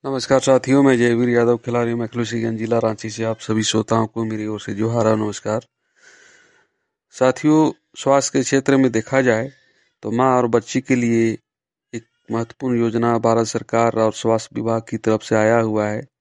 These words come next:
जिसको हम लोग कहते हैं टीकाकरण दिवस यानी वीएचएनडी। तो वीएचएनडी सेशन जो है आंगनबाड़ी केंद्र में होती है, जिसमें माताओं और शिशुओं को विशेष रूप से देखा जाता है और उनको टीकाकरण दि-,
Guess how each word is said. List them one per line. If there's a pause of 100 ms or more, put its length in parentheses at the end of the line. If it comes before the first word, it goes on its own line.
(160)
जिसको
हम
लोग
कहते
हैं
टीकाकरण
दिवस (300)
यानी
वीएचएनडी। (1000)
तो
वीएचएनडी
सेशन
जो
है
आंगनबाड़ी
केंद्र
में
होती
है,
जिसमें
माताओं
और
शिशुओं
को (720)
विशेष
रूप
से
देखा
जाता
है
और
उनको
टीकाकरण
दि-,